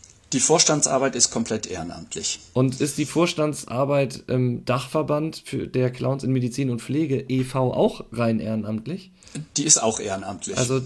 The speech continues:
Speaker 2: du machst zwei so wahnsinnig große, ähm, Aufgaben und das alles ehrenamtlich. Wie ist
Speaker 1: Ja.
Speaker 2: denn die, wie ist denn die, ähm, Vor-,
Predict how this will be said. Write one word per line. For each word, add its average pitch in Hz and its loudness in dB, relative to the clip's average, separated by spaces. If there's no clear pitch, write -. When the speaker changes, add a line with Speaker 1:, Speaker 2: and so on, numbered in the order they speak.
Speaker 2:
du 131 -2
machst 135 -2
zwei 143 4
so 131 -2
wahnsinnig 156 2
große, 147 0
ähm, 135 0
Aufgaben 143 -2
und 135 -6
das 135 -6
alles 147 -4
ehrenamtlich. 110 -4
Wie 131 -2
ist 160 0
Speaker 1:
Ja. 139 8
Speaker 2:
denn 160 -4
die, 175 -2
wie 175 0
ist 185 -4
denn 165 -2
die, 156 -2
ähm, 143 0
Vor-, 170 0